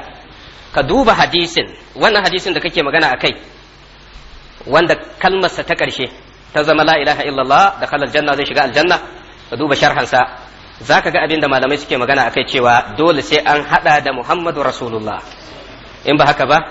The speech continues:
kalmar ba ta inganta ba. Ka duba Faidul Qadir, littafin Al-Minawi, ya yi magana akan wannan hadisin. "Man kana akhiru kalamihi la ilaha illallah,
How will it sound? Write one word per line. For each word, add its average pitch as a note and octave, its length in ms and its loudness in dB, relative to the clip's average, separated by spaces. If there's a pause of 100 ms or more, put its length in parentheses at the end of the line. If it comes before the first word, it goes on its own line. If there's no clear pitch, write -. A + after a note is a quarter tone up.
(240)
kalmar D3+ 260 0
ba B2+ 80 0
ta C3 100 -4
inganta A#2 340 0
ba. F#2+ 160 -10 (1040)
Ka A#2 80 -2
duba C#3 140 4
Faidul C#3+ 300 2
Qadir, C#3 400 2
littafin C3+ 400 -2
Al-Minawi, B2+ 440 2 (320)
ya C3 120 4
yi D#3 80 2
magana D3 280 -2
akan C#3 240 -4
wannan C3 140 -2
hadisin. B2+ 340 -4 (420)
"Man C3+ 140 0
kana C#3+ 320 2
akhiru C3+ 200 -2
kalamihi C3 440 0
la C3+ 80 4
ilaha C3+ 240 -2
illallah, B2+ 360 2